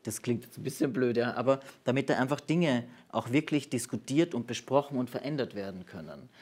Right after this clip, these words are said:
Und das ist alles Teil von, von diesem, von dem Sprach-, von den Forderungen auch, ja. Also wenn wir für, über nicht diskriminierende Sprachformen reden,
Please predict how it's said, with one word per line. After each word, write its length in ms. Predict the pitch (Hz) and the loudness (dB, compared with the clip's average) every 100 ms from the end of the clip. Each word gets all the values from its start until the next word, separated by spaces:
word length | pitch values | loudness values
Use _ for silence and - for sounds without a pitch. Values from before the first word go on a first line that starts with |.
| - - | -20 -14
Und 200 | 110 107 | -10 0
das 220 | 131 - | 0 0
ist 340 | - 127 - - | -4 -2 -2 -2
alles 420 | 107 139 151 147 | 2 4 4 0
Teil 580 | - 120 117 131 143 151 - - - | 0 4 6 6 4 2 -6 -20 -20
von, 580 | - - 127 127 127 120 - | -18 0 2 4 4 2 -2
von 340 | - 123 123 | -2 0 2
diesem, 720 | 123 120 123 120 120 120 117 113 - _ _ _ _ - | 2 2 4 6 6 4 2 -2 -14 _ _ _ _ -8
von 500 | - 120 123 104 76 50 50 - - - - 104 107 117 _ | 0 4 4 2 -4 -14 -18 -20 -20 -20 -20 -20 -20 -20 _
dem 340 | 127 131 127 110 | 2 4 4 -2
Sprach-, 1000 | - - - 107 101 120 143 - - - - _ _ _ _ | -6 -8 -4 -2 -2 0 -2 -2 -8 -8 -12 _ _ _ _
von 200 | - 143 | 2 2
den 100 | 135 | 2
Forderungen 680 | - 143 165 113 107 104 | 4 6 6 2 -2 -2
auch, 320 | 92 92 104 | -4 -4 -2
ja. 220 | 117 120 156 | 2 2 2
Also 300 | 123 123 113 | 0 0 2
wenn 200 | 127 135 | 2 2
wir 220 | 135 131 | 2 0
für, 180 | - 127 | -2 -4
über 360 | - 117 117 | -2 -4 -2
nicht 240 | 120 131 - | 0 -2 -2
diskriminierende 500 | 127 - 120 120 113 | -4 -2 -2 0 -2
Sprachformen 680 | - 107 117 - 113 113 110 | -2 -2 -2 -2 -2 0 0
reden, 480 | 104 117 131 143 | 0 0 0 -2